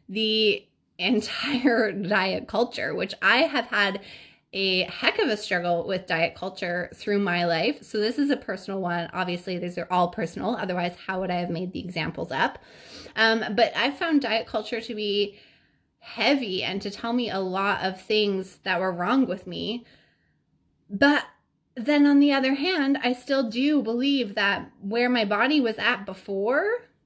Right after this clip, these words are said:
I lost weight, my body did not want to carry that weight. It was, I've lost, I, I'm about, about fifty pounds now. I think I had lost sixty and then I've gained ten,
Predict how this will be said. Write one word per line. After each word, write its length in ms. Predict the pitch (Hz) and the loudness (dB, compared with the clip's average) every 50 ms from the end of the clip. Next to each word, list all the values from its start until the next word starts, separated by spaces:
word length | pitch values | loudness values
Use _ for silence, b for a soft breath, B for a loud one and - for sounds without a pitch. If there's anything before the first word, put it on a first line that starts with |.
| _ _ - | _ _ -6
I 100 | 254 262 | -4 -2
lost 380 | 269 285 285 311 320 320 - - | 0 2 2 2 0 0 -2 -6
weight, 520 | 320 330 359 392 403 403 - - - - - _ - | -4 -2 0 0 -2 -4 -8 -16 -20 -20 -18 _ -6
my 100 | 214 214 | -4 -2
body 640 | 185 185 196 185 220 254 277 277 294 294 285 - _ _ - | -2 0 0 0 2 4 4 4 4 2 0 -6 _ _ -6
did 120 | 214 202 | -4 -2
not 280 | 208 202 202 202 - - | -2 -2 -2 -4 -6 -6
want 240 | 185 190 190 - - | -6 -6 -6 -8 -10
to 80 | - | -14
carry 340 | - - - 190 180 180 175 | -16 -12 -8 -6 -4 -4 -4
that 200 | 175 165 165 - | -4 -6 -6 -8
weight. 360 | 165 - - - - - - _ b b b b b b | -8 -8 -10 -10 -12 -18 -20 _ b b b b b b
It 140 | 190 185 180 | -8 -6 -4
was, 360 | 190 190 190 185 185 180 175 - | -2 0 2 2 2 2 0 0
I've 180 | - 180 185 190 | -2 -4 -2 -2
lost, 380 | 196 196 196 196 - - - - - | -2 -4 -4 -4 -6 -10 -18 -20 -16
I, 300 | 113 - 196 - - 220 | -12 -10 -8 -4 0 0
I'm 100 | 220 220 | 2 2
about, 260 | 214 214 220 220 214 | 2 2 2 2 2
about 380 | 208 208 202 185 165 - - - | 2 0 -2 -4 -4 -8 -8 -4
fifty 320 | 214 202 202 - 220 - | -4 -4 -4 -4 -6 -8
pounds 340 | - - 175 165 170 165 - | -6 -6 -8 -8 -8 -8 -8
now. 140 | 180 156 160 | -8 -8 -8
I 40 | |
think 200 | 180 - 208 196 | -6 -6 -4 -4
I 40 | 196 | -4
had 240 | 190 190 190 190 185 | -2 0 0 0 0
lost 280 | 190 185 185 185 - - | -2 -2 -4 -4 -6 -10
sixty 360 | 170 - - - 254 254 302 | -10 -10 -8 -4 -2 0 2
and 80 | 311 | 2
then 120 | 254 196 185 | 2 2 0
I've 180 | 180 190 180 | -2 -4 -4
gained 460 | 180 180 175 175 175 180 170 - - - | -4 -4 -4 -4 -4 -4 -6 -8 -10 -12
ten, 320 | - 233 220 247 359 415 | -6 -4 -2 0 0 -2